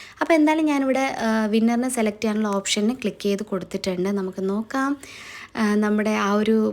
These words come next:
ഭാഗ്യവാനാണോ ഭാഗ്യവതിയാണോ നമുക്ക് ഈ ഒരു വീഡിയോയിൽ വരുന്നതെന്ന്. ആ, ഓക്കെ, നമുക്ക് ഒരു, ഒരു വിന്നറിനെ കിട്ടിയിട്ടുണ്ട്. ഞാൻ just സൂം ചെയ്ത് കാണിക്കാം.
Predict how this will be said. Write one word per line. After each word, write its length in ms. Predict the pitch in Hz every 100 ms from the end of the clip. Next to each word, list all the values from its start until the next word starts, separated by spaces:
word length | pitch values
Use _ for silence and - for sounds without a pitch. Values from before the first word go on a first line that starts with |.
| 185
ഭാഗ്യവാനാണോ 880 | 190 196 190 214 214 208 208 202 202
ഭാഗ്യവതിയാണോ 920 | 190 196 190 214 214 220 196 196 202
നമുക്ക് 280 | 196 190 202
ഈ 200 | 196 220
ഒരു 80 | 226
വീഡിയോയിൽ 480 | 208 190 202 202
വരുന്നതെന്ന്. 880 | 202 185 185 185 170 208 311 - - - - - - - - -
ആ, 280 | 214 214 226
ഓക്കെ, 760 | 226 226 220 - 226 226 220
നമുക്ക് 580 | 214 214 208 220 220 214 -
ഒരു, 160 | 214 220
ഒരു 240 | - 233
വിന്നറിനെ 400 | 240 214 214 214 226
കിട്ടിയിട്ടുണ്ട്. 400 | 202 202 202 202
ഞാൻ 200 | 202 202
just 200 | 196 -
സൂം 280 | 226 208 202
ചെയ്ത് 240 | 214 214 220
കാണിക്കാം. 520 | 180 180 180 220 277